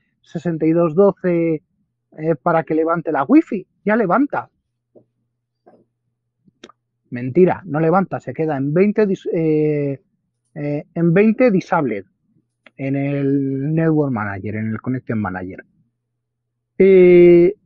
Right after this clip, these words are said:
pero es que el Ethernet también se me queda igual,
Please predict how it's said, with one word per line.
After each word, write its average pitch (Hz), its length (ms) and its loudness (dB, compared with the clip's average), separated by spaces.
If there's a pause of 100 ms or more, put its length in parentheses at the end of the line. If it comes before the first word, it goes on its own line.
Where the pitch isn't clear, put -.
(120)
pero 185 180 2
es 185 80 -2
que 233 280 0 (180)
el 175 160 2
Ethernet 247 520 0 (280)
también 160 260 -6
se 233 140 -6
me 208 100 -4
queda 120 220 -10
igual, 165 380 -2